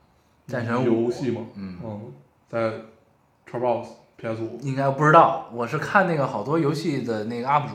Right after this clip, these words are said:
Speaker 2: 说的，
Speaker 1: 嗯。
Speaker 2: 我自己也没看。然后他那个四不是带着儿子吗？
Speaker 1: 对。
Speaker 2: 然后那个五儿子长大了。
Speaker 1: 嗯。
Speaker 2: <laughs> 接着打一块儿。
Speaker 1: 飙操，飙操。
Speaker 2: 对，
Speaker 1: 嗯。
Speaker 2: 有点意思。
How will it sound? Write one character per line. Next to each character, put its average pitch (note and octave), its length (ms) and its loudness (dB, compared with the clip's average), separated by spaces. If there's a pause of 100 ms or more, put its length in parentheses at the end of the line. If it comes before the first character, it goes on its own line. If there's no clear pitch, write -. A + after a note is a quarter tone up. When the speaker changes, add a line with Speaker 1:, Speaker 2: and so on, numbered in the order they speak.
Speaker 2:
说 G2+ 380 -6
的， G2+ 140 -12 (140)
Speaker 1:
嗯。 B2+ 100 -14
Speaker 2:
我 A2+ 100 -8
自 B2 140 -10
己 B2 80 -6
也 B2 80 -2
没 F#2 160 -8
看。 - 360 -16 (1160)
然 C3+ 120 -4
后 B2+ 60 -2
他 D#3 100 0
那 D3+ 120 0
个 B2 100 0 (640)
四 F3+ 320 0
不 C#3 140 2
是 D#3 80 4
带 D#3 160 8
着 B2+ 80 6
儿 A#2 220 4
子 E3 100 4
吗？ A2 240 0 (220)
Speaker 1:
对。 G#2 200 0 (300)
Speaker 2:
然 C3 180 4
后 D3+ 140 -2
那 C3+ 160 -2
个 B2+ 240 2
五 A2 280 -4
儿 A#2+ 180 2
子 D3+ 100 4
长 G2+ 180 0
大 C#3 260 6
了。 - 200 -6
Speaker 1:
嗯。 A2+ 240 -2 (440)
Speaker 2:
<laughs> - 460 -2
接 C#3 160 0
着 B2 60 4
打 A2 320 -2 (180)
一 - 40 -20
块 F#2+ 100 -12
儿。 F2+ 80 -12
Speaker 1:
飙 F3 160 6
操， F3 220 2
飙 E3 180 0
操。 D#3+ 180 -8 (240)
Speaker 2:
对， G2+ 120 -12 (100)
Speaker 1:
嗯。 A2+ 240 -8 (800)
Speaker 2:
有 G#2+ 80 -8
点 G#2+ 320 2
意 - 40 -10
思。 - 180 -16